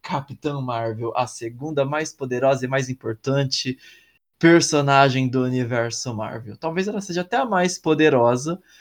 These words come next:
mas a segunda mais importante. Porque temos o Capitão América. É, a Capitã Marvel, ela foi interpretada por Brie Larson e ela conta a história de uma jovem que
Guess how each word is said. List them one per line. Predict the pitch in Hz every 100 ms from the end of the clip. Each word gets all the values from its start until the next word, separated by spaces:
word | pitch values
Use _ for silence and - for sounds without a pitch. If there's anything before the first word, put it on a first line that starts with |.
| _
mas | 175 175 160
a |
segunda | 165 - 156 147 151 151
mais | 135 135
importante. | 135 135 135 143 147 - 110 110 - - _ _ _ _ -
Porque | 254 262 185
temos | - 165 156
o |
Capitão | - 165 - 170
América. | 160 113 107 - - - _ _ _ _ _ _
É, | 123 127 127 131 - -
a | 285
Capitã | 330 349 330 220 208
Marvel, | 151 135 147 135 117
ela | 104 151
foi | 156 175
interpretada | 170 180 175 170 170 165 160
por | 160 170 165
Brie | 143 180
Larson | 208 143 113 120 127 - 202 254 254 _ _ _ _ - - -
e | 202
ela | 196 202 208
conta | 202 196 196
a |
história | 196 - 147 147 160
de | 143 151
uma | 156 170 185
jovem | 143 123 120 127 165 190 202
que | - 185 180